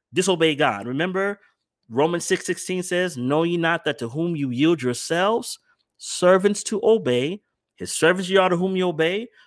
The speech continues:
whether of sin unto death or obedience unto righteousness." So the devil says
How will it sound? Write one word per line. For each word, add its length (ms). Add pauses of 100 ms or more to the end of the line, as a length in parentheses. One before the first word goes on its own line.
(120)
whether 240
of 100
sin 200
unto 160
death 220
or 120
obedience 420
unto 160
righteousness." 520
So 120
the 100
devil 500 (360)
says 480